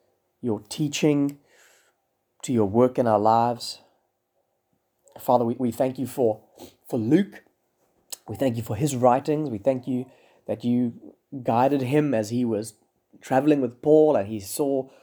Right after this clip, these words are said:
all the things that he got to see and heard other stories from Paul.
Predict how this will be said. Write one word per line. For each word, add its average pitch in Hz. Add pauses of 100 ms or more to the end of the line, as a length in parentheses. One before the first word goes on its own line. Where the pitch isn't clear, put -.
(320)
all 135
the 127
things 131
that 123
he 120
got 123
to 127
see 135
and 104 (840)
heard 131
other 127
stories 131
from 123
Paul. 127